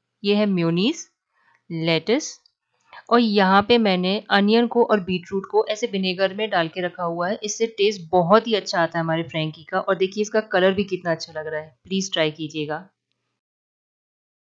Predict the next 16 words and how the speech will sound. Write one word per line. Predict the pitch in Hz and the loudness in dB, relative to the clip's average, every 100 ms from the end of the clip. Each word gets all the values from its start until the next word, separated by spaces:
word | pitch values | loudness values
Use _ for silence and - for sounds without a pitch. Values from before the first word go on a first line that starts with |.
| _ - _ _ _ | _ -20 _ _ _
पहले | 220 226 | 6 6
मैं | 247 269 | 6 6
मेयोनीज | 240 202 220 - | 6 4 2 0
फ्रैंकी | 226 208 220 | 0 0 0
बना | 190 180 175 | 0 2 0
रही | 185 | 0
हूँ, | 262 - | -2 -2
तो | 220 | -2
इस | 202 | -2
पे | - 220 | 0 0
मैंने | 220 226 | 0 -2
सबसे | 233 202 - | -4 -8 -4
पहले | 214 214 226 | -2 0 0
पराठे | 226 196 185 208 | 2 2 0 -2
के | 220 220 | -6 -4
ऊपर | 196 196 233 | -4 -2 -4